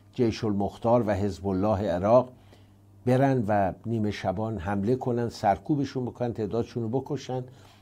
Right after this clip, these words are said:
و حتی در اردوگاه لیبرتی هم اونا رو رها نکنن. آقای رجوی می‌خواست با پنجاه تا صد تا آدم تو اشرف گذاشتن، اینجا رو نگه داره. و خیلی طبیعی بود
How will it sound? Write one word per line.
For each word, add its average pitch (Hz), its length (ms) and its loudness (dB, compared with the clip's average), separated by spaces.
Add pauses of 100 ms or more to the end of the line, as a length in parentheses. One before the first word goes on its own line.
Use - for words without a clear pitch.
(160)
و 147 100 6
حتی 190 400 2
در 151 200 8
اردوگاه 120 520 2
لیبرتی 117 600 0
هم 143 140 -2
اونا 113 220 -4
رو 113 180 -2
رها 92 200 -2
نکنن. 85 340 -10 (680)
آقای 175 220 8
رجوی 147 460 10
می‌خواست 156 340 0
با 135 160 2 (120)
پنجاه 135 360 4
تا 147 120 -2
صد 147 300 6
تا 139 80 0
آدم 113 280 0
تو 107 120 -4
اشرف 101 460 0
گذاشتن، 113 580 -4 (340)
اینجا 151 320 8
رو 165 120 8
نگه 131 380 12
داره. 87 220 -4
و 101 100 0
خیلی 180 180 0
طبیعی 147 360 8
بود 139 300 0